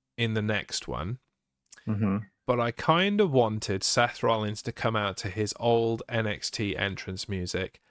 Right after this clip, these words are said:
Speaker 1: and swing the World Heavyweight title around his
Speaker 2: Yeah.
Speaker 1: head. I, I, I
Speaker 2: Mm,
Speaker 1: want
Speaker 2: like
Speaker 1: an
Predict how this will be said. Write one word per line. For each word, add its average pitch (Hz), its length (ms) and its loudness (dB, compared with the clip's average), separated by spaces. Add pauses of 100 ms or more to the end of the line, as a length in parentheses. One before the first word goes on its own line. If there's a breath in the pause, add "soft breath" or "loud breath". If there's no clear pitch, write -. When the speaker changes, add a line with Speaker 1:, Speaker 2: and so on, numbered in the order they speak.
(160)
Speaker 1:
and 107 180 -4
swing 135 840 2
the 127 100 6
World 123 280 6
Heavyweight 117 460 4
title 104 400 2
around 104 300 2
his 98 200 6
Speaker 2:
Yeah. 98 60 4
Speaker 1:
head. 92 280 -2 (960 soft breath)
I, 104 240 -2 (1040 soft breath)
I, 156 340 6
I - 20 6
Speaker 2:
Mm, 156 60 2
Speaker 1:
want 240 240 8
Speaker 2:
like 185 100 6
Speaker 1:
an 160 100 -2